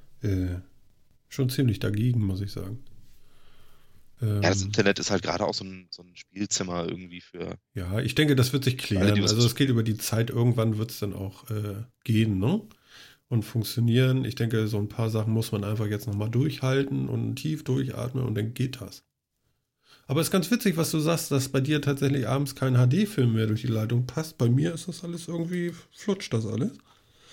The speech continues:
Speaker 1: Gut, nun bin ich bei Kabel Deutschland, hab meinen hundert Mbit hier liegen.
Speaker 2: Ja, das
Speaker 1: Ähm,
Speaker 2: ist wieder was anderes.
Speaker 1: aber man ist ja bei Kabel Deutschland auch nicht alleine, ne? Also du hängst ja mit vielen Leuten an einem Draht sozusagen und teilst dir die Bandbreite, so ist es ja schon.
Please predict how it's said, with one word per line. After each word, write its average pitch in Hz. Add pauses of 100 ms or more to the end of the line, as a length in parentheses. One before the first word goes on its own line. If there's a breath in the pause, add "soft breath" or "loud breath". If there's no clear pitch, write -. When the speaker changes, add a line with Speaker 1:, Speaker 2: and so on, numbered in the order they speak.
(200 soft breath)
Speaker 1:
Gut, 135
nun 127
bin 131
ich 123
bei 135
Kabel 135
Deutschland, 147
hab 151
meinen 135
hundert 135
Mbit 151
hier 127
liegen. 160 (1000 soft breath)
Speaker 2:
Ja, 143
das 135
Speaker 1:
Ähm, 131
Speaker 2:
ist 123
wieder 127
was 131
anderes. 101 (100)
Speaker 1:
aber 139
man 151
ist 165
ja 165
bei 151
Kabel 156
Deutschland 151
auch 143
nicht 139
alleine, 104
ne? 185
Also 131
du 131
hängst 156
ja 151
mit 139
vielen 180
Leuten 151
an 131
einem 139
Draht 143
sozusagen 160
und 135
teilst 143
dir -
die 135
Bandbreite, 156
so 135
ist 127
es 123
ja 127
schon. 202